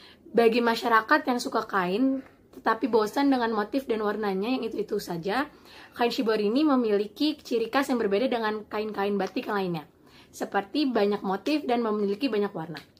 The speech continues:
Solusi yang sudah ada adalah, perta-, yang pertama adalah saya mempunyai ide dan inovasi tersendiri dalam menciptakan warna-warnanya dan motif-motifnya. Yang kedua, produk yang saya jual tidak menggunakan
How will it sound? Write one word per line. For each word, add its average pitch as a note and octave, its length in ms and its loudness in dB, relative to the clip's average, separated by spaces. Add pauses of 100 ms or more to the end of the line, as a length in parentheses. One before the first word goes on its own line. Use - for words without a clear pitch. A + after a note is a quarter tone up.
(380)
Solusi B3 400 4
yang B3+ 160 4
sudah G#3+ 320 2
ada G3+ 320 2
adalah, A3 480 -2 (480)
perta-, G#3+ 240 -2
yang G#3+ 160 -6
pertama A3+ 400 0
adalah A3 240 2
saya C4 240 -2
mempunyai C4 320 2 (160)
ide A3+ 400 0
dan A#3 160 -2
inovasi G#3 400 -6
tersendiri G#3 480 -2
dalam A#3 320 2
menciptakan B3 560 0 (320)
warna-warnanya G#3 640 0
dan A#3 80 -2
motif-motifnya. F3+ 880 -6 (400)
Yang A3 160 -6
kedua, G#3+ 480 4
produk A#3+ 480 0
yang A#3 80 -4
saya G#3 160 0
jual A#3 400 2
tidak A#3+ 160 -2
menggunakan A3+ 540 0